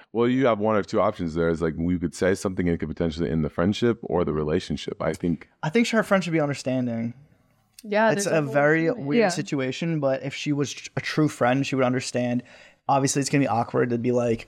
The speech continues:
Speaker 2: "Wow, my current, like, husband or soon to be is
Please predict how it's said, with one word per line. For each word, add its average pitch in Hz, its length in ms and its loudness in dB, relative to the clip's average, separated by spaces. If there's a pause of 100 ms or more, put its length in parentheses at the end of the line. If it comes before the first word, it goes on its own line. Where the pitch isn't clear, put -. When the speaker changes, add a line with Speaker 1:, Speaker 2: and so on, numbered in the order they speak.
Speaker 2:
"Wow, 104 320 2
my 113 360 2
current, 120 480 -2 (220)
like, 117 220 4 (580)
husband 120 600 2
or 104 220 -2 (880)
soon 131 220 4
to 113 60 4
be 110 220 4
is 113 560 0